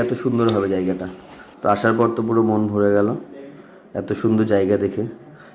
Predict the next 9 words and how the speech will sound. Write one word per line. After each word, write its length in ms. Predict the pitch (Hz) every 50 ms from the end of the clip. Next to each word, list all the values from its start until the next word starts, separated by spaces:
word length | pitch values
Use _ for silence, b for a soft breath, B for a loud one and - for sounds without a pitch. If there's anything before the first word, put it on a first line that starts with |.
| B B -
যদি 200 | 120 127 131 156 156
কখনো 240 | 165 160 170 170 175 170 170
সুযোগ 220 | - 147 151 156 139 131 123
হয়, 160 | 110 120 139 - - - - B B B B B B B B - - 123
এই 60 | 123 127 123
জায়গাতে 280 | 131 127 127 127 131 143 123
আর 60 | 110 107 110
একবার 180 | 113 120 120 117 -
পিকনিক 300 | 117 113 - 117 113 113